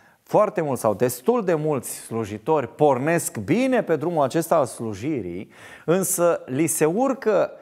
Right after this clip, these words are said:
acea, uh, acea mândrie la cap și acea,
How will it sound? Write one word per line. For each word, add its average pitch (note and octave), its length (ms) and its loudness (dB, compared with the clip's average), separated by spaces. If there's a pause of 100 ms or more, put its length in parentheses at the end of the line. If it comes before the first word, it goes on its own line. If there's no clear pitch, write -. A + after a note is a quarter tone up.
(180)
acea, E3 720 0 (640)
uh, F#2+ 500 -4
acea D#3+ 380 0
mândrie E3 1000 2
la G#2+ 180 2
cap C3+ 460 0
și - 200 -8
acea, D3+ 720 2